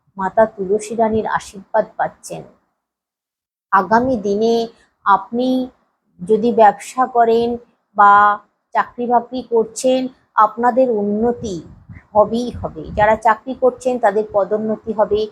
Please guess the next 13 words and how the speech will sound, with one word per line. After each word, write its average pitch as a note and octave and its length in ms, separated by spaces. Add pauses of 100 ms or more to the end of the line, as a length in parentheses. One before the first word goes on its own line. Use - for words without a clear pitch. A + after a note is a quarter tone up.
(280)
যারা A3 180
ব্যবসা G3 440
করছেন A3+ 560
তাদের G3+ 320
ব্যবসায় G#3+ 680 (380)
আয় G3+ 360
বাড়বে, G3 500 (180)
উন্নতি F#3+ 520 (120)
হবেই F#3+ 360
হবে। - 320 (840)
যদি G#3+ 240
এরকমটা A#3 580 (120)
কখনো A3 420